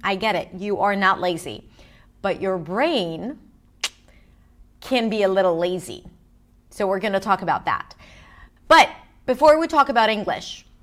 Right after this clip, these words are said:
let me tell you a little story that will illustrate what I'm trying to say here. When I was seventeen and a half, I got my driver's license. And at first I just drove around town,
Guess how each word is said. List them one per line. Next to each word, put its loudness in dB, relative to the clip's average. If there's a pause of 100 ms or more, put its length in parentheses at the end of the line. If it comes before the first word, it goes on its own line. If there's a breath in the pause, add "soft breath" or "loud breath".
(120)
let 2
me -4
tell 0
you 0
a -4
little -4
story -2
that 2
will -4
illustrate -4
what 0
I'm -2
trying -6
to -10
say -10
here. -12 (920 soft breath)
When 0
I 4
was 2
seventeen -4
and -6
a -4
half, -8 (120)
I -2
got 0
my -2
driver's -2
license. -12 (480 soft breath)
And -2
at -4
first 0
I -2
just -8
drove 2
around -2
town, -4